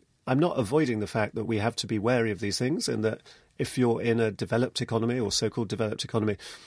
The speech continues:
maybe there's slightly better regulation. But I see our job, and one of the main things of our job, is trying to avoid these issues, and I've ent-, uh, di-, and analyse each company individually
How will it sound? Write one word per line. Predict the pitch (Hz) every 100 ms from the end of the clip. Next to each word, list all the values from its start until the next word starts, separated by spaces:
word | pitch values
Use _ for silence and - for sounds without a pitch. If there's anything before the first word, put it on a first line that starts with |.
| - _
maybe | 107 120 120 107
there's | 110 104
slightly | 120 - -
better | 113 -
regulation. | 120 117 131 151 - 104 101 - - - _
But | 135 120
I | 135 135
see | - 127
our | 135
job, | 123 113 104
and | 101
one | 107 117
of |
the |
main | 117 135 151 131
things | 131 101
of | 101
our | 104
job, | 107 98 95
is | 107
trying | - 127
to | 113 113 -
avoid | 107 90 127 127 113
these | 87 104 101 110
issues, | 98 - 104 95 - - -
and | 117
I've | 110 120
ent-, | 113
uh, | - 110
di-, | - 110 - 98
and | 117 110 104 -
analyse | 120 123 113 110 - -
each | 151 - -
company | 120 107 - 117 110
individually | - 120 110 147 208 107 95